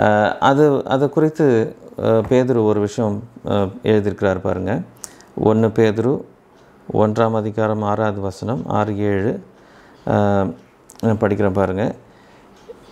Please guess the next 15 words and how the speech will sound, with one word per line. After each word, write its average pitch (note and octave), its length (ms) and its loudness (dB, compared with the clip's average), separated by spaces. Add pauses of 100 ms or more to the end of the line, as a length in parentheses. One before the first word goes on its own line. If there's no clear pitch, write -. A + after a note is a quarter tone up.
(180)
"இதிலே E3+ 560 6
நீங்கள் D3+ 400 2
மிகவும் D#3 580 2
சந்தோஷப்படு-, B2+ 680 0 (140)
ப-, G#2+ 200 -2 (140)
படுகிறீர்கள். G#2+ 640 0 (1300)
ஏனென்-, C3+ 600 4
ஏனென்றால் A#2+ 840 2 (1700)
துன்பப்பட D#3+ 680 4
வேண்டியது B2+ 640 2
அவசியமானதால் B2 1120 0 (140)
இப்பொழுது A#2+ 640 0
கொஞ்ச D3+ 380 2
காலம் B2 440 0 (380)
பலவிதமான E3+ 800 0